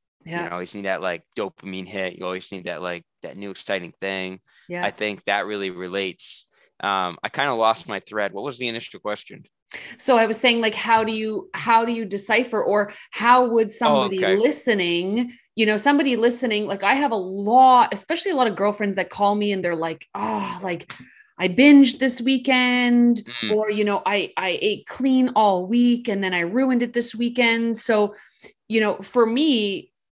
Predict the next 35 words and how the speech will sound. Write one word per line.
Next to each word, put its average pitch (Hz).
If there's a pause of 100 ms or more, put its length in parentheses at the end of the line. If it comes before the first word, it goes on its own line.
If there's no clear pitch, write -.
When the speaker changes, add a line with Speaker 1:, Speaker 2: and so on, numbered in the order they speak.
Speaker 1:
and, 151
and 165 (160)
I've 160
been 180
very 170
vocal 208
about 170
it, 160 (200)
I 190
don't, 202 (460)
I 185
don't 190
drink 185
alcohol 170
and 170
I 160
don't 156 (140)
do 165
drugs 151
anymore. 139
So 151
I'm 160
in 156
recovery 165
from 156 (320)
substance 254
abuse. 180 (640)
So 208
it 180
was 190
very 226
easy 226
for 190
me 170
to 165